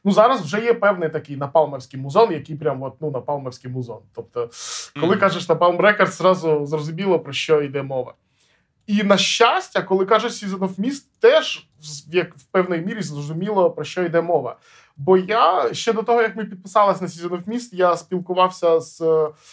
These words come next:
Speaker 1: головним чуваком там, е, Мішель Берберян, який шеф, е, Season of Mist.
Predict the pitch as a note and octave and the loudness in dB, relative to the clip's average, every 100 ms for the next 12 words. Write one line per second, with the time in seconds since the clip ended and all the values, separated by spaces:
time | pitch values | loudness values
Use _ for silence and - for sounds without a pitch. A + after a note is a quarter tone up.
0 | _ - E3+ F#3+ F#3 F3 E3 E3 E3 A3+ | _ -2 2 2 2 -4 -4 -2 2 0
1 | E4 D#4+ D4 D#4+ _ _ _ - F3+ F3 | 0 -4 -6 -10 _ _ _ -8 0 2
2 | F3 E3+ E3+ F#3 - F3+ E3+ D#3 C#3+ D3 | 6 4 4 -4 -2 -2 -2 -6 -2 0
3 | C#3+ C#3+ D3+ D3 B2+ C#3 B2+ D3 C#3 - | 0 -2 -12 -20 -18 -16 -6 -6 -6 -12
4 | _ B2 C3 B2+ - C3+ C3 B2 C3+ C3 | _ -12 -10 -12 -12 -14 -14 -14 -16 -16
5 | - | -20